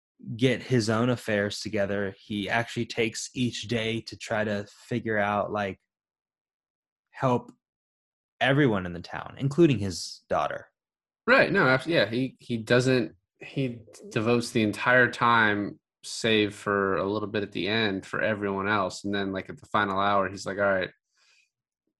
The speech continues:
Speaker 2: He maybe wants to try and save himself, but then he decides against that and he goes back. Um, and I think that it, that is part of it, how he's just,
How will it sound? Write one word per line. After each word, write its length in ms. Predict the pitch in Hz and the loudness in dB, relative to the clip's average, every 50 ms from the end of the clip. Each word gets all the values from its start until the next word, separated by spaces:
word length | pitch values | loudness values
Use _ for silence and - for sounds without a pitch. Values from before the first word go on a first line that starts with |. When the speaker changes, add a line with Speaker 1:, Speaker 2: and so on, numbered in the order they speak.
| _ - | _ -10
Speaker 2:
He 280 | 113 117 110 107 - - - | -8 -6 -4 -4 -6 -6 -6
maybe 500 | 113 107 107 110 113 110 110 107 104 98 | -4 -2 0 0 0 2 0 0 -2 -2
wants 300 | - - 104 101 98 - | -4 -4 -6 -6 -6 -8
to 100 | - 98 | -10 -8
try 220 | - - 107 104 | -4 0 0 0
and 120 | 101 98 | 0 0
save 220 | - - 113 107 101 | -2 0 0 0 0
himself, 580 | 104 98 98 - - 110 104 98 95 92 92 - | -2 -6 -6 -2 2 4 4 4 4 2 0 -4
but 120 | - 95 - | -10 -10 -10
then 120 | 92 92 | -8 -8
he 100 | 98 95 | -6 -8
decides 400 | 90 90 90 - - 92 87 80 | -8 -8 -8 -6 -6 -6 -6 -6
against 280 | - - 92 90 - - | -8 -10 -10 -10 -8 -4
that 160 | 90 85 - | -4 -4 -4
and 100 | - 104 | -4 -6
he 60 | 101 | -10
goes 240 | 92 - 82 87 - | -8 -8 -8 -10 -8
back. 500 | - - 98 101 104 98 90 87 - - _ _ _ _ _ _ _ _ _ _ _ _ - | -4 0 2 2 2 2 0 -2 -8 -16 _ _ _ _ _ _ _ _ _ _ _ _ 0
Um, 480 | 107 101 95 92 92 92 92 - - - _ _ _ _ _ _ _ _ _ _ _ _ _ _ _ _ _ _ _ _ _ _ _ - | 2 2 2 2 0 -2 -4 -10 -12 -20 _ _ _ _ _ _ _ _ _ _ _ _ _ _ _ _ _ _ _ _ _ _ _ -8
and 120 | 123 131 | -6 -4
I 80 | 120 113 | -4 -2
think 220 | - - 120 110 | -2 -2 -2 0
that 120 | - 117 117 | 2 2 4
it, 220 | 117 113 76 87 | 4 2 2 2
that 120 | 107 107 113 | 0 0 0
is 160 | 117 110 110 | 0 -2 -4
part 260 | - - 101 98 95 | -2 0 0 0 0
of 100 | - 90 | -2 -4
it, 100 | 87 - | -6 -8
how 380 | - - 98 101 110 - 92 101 | -6 -4 -4 -2 0 -2 -2 -4
he's 260 | 104 107 107 101 - | -4 -6 -6 -6 -8
just, 480 | - - 98 101 - - - - - | -8 -6 -6 -6 -6 -8 -14 -16 -20